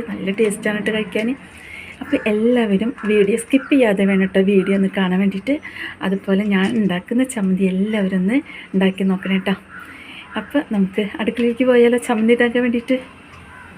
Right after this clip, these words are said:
അപ്പൂസ് ഇതാണ് കേട്ടോ. എല്ലാവരും ചോദിക്കാറുണ്ട് കേട്ടോ, ലൈവിൽ വരുമ്പോൾ, "അപ്പൂസ് എവിടെ, അപ്പൂസ് എവിടെയെന്ന്?" എല്ലാവരും ചോദിക്കാറുണ്ട്. അപ്പോൾ ഇതായിരിക്കണം കേട്ടോ അപ്പൂസ്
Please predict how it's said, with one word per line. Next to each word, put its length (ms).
അപ്പൂസ് 280
ഇതാണ് 220
കേട്ടോ. 200
എല്ലാവരും 400
ചോദിക്കാറുണ്ട് 600
കേട്ടോ, 220
ലൈവിൽ 280
വരുമ്പോൾ, 400
"അപ്പൂസ് 360
എവിടെ, 200
അപ്പൂസ് 280
എവിടെയെന്ന്?" 360
എല്ലാവരും 420
ചോദിക്കാറുണ്ട്. 600
അപ്പോൾ 520
ഇതായിരിക്കണം 580
കേട്ടോ 200
അപ്പൂസ് 400